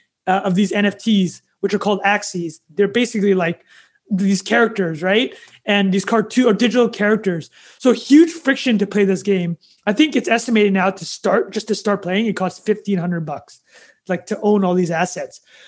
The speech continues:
But once you're in this world now, you start, you can start accumulating more of the in-game currency, right? So it's called play to earn.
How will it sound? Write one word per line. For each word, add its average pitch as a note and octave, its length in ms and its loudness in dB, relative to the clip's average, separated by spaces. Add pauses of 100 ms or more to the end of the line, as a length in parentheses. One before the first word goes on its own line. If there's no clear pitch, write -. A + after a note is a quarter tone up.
(200)
But G#3+ 160 4
once B3 400 2
you're C4 240 2
in E4+ 300 2
this D#4 200 4
world C4 460 2
now, F#3 480 -2 (480)
you A#3+ 240 6
start, B3 600 2
you A3 120 2
can A#3 140 0
start A#3 260 2
accumulating G#3 960 2 (280)
more A3+ 600 4 (160)
of G#3 140 0
the A3+ 100 -2
in-game G#3+ 420 2
currency, A3 480 -2
right? E3 220 -4
So - 80 -8
it's F#3+ 100 -6
called G3+ 240 -2
play G#3 260 0
to G#3 180 -4
earn. G3+ 420 0